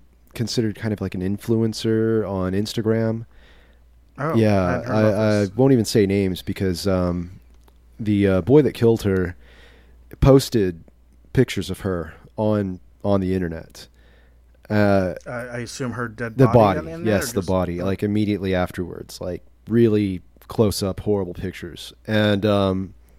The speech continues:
Speaker 2: W-, was she murdered, or was it, like, a accidental
Speaker 1: No, it
Speaker 2: death,
Speaker 1: was
Speaker 2: or?
Speaker 1: intentional. He, uh, he killed her with a knife, and he posted, posted the images. And Instagram had to, you know, have a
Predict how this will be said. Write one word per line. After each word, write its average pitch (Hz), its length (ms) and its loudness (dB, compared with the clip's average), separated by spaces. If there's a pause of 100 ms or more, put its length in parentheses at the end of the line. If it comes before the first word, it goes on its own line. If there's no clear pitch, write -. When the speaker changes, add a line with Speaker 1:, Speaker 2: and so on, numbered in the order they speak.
(140)
Speaker 2:
W-, 156 160 -14
was 135 140 -10
she - 160 -6
murdered, 165 420 -4
or 196 80 -4
was 131 160 -6
it, 127 60 -6
like, 117 160 -8
a 107 240 -10
accidental 120 500 6
Speaker 1:
No, 123 60 8
it 117 80 6
Speaker 2:
death, 117 80 4
Speaker 1:
was 110 160 2
Speaker 2:
or? 101 120 4
Speaker 1:
intentional. 90 600 -2
He, 95 340 -2
uh, 85 180 -2
he 85 140 -6
killed 98 240 -2
her 101 80 2
with 92 140 -2
a - 20 -2
knife, 95 480 -6 (240)
and 87 380 -4
he 92 120 -6
posted, 104 380 0 (300)
posted 139 280 4
the 113 140 2
images. 113 480 -4 (760)
And 104 800 2 (2000)
Instagram 110 800 4
had 107 300 0
to, 104 380 2 (200)
you 113 100 0
know, 95 260 -2 (100)
have 104 240 -2
a 95 240 0